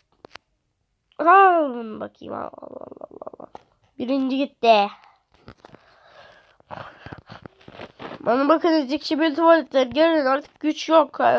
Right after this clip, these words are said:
Vidi, daha hayatını kurtaracağım, merak etme. Lan şunun işini bitireceğim. İlk önce şunun işini bitireceğim arkadaşlar. Al bakalım.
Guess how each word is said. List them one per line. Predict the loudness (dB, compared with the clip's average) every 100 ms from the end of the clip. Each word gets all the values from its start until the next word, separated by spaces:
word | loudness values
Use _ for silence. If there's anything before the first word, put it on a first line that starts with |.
| 2 2 2 0 -4 -4 -4 -2 0 0 0 -2 -6
Vidi, | -8 -6 -4 -4 -4 -8 -12 -14 -12 -10
daha | -8 -8
hayatını | -8 -8 -10 -16 -16
kurtaracağım, | -16 -18 -20 -18 -18 -16
merak | -12 -10 -8 -10
etme. | -14 -12 -12 -12 -20 -20 -20 -6 2
Lan | 2
şunun | 2 0 2 0
işini | -2 -6 -6 -4
bitireceğim. | -4 0 2 2 0 -2 -4 _
İlk | -14 -14 -12
önce | -14
şunun | -14 -18 -18 -18
işini | -18 -16 -16
bitireceğim | _ -20 -20 _ -20
arkadaşlar. | -20 _ _ _ _ _ -20 _ _ _ -20 -20 _ _ -20 _ 0
Al | 4 6 8 6 4 2
bakalım. | 0 -2 0 0 0 0 0 0 0 -2 -4 -6 -10 -20 -18